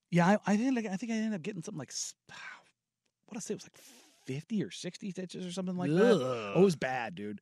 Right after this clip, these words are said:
Speaker 1: They,
Speaker 2: Ugh.
Speaker 1: they, I don't know why. I still don't know why. They
Speaker 2: What's the
Speaker 1: sewed my skin to my skull.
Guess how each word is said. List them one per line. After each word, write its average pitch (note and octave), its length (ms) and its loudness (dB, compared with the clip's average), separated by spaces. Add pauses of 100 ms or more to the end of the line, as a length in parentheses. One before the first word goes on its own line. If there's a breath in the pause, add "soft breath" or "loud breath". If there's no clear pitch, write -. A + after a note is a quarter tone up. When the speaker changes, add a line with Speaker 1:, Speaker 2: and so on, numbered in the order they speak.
(160)
Speaker 1:
They, E3+ 280 4
Speaker 2:
Ugh. E3+ 120 0
Speaker 1:
they, C#3+ 80 -16 (320 loud breath)
I D4 80 2
don't F#4+ 140 4
know F4+ 180 8
why. D#3+ 260 2
I F3 60 4
still A4+ 300 10
don't B3 120 6
know F3 120 8
why. G#2 140 -4 (500 soft breath)
They G#3 160 10
Speaker 2:
What's - 260 -4
the G3+ 60 4
Speaker 1:
sewed D#4 380 10
my B3 140 6
skin A3 460 2
to A#3+ 160 6
my F#3 140 4
skull. - 400 0